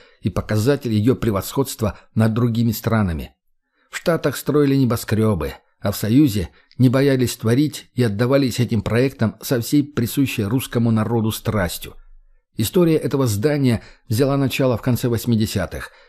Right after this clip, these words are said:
и закончилась в начале девяностых с развалом Союза и появлением понятия "приватизация". Так или иначе, это было здание-призрак,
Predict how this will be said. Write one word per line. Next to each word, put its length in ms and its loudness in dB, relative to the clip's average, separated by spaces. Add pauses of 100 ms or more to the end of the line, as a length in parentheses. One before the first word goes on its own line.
(100)
и 80 -2
закончилась 840 0
в 40 -2
начале 380 0
девяностых 640 0 (120)
с 80 -10
развалом 480 0
Союза 520 0 (260)
и 100 0
появлением 640 2
понятия 500 0
"приватизация". 1120 -2 (560)
Так 220 0
или 140 4
иначе, 480 0 (320)
это 160 0
было 220 4
здание-призрак, 1120 0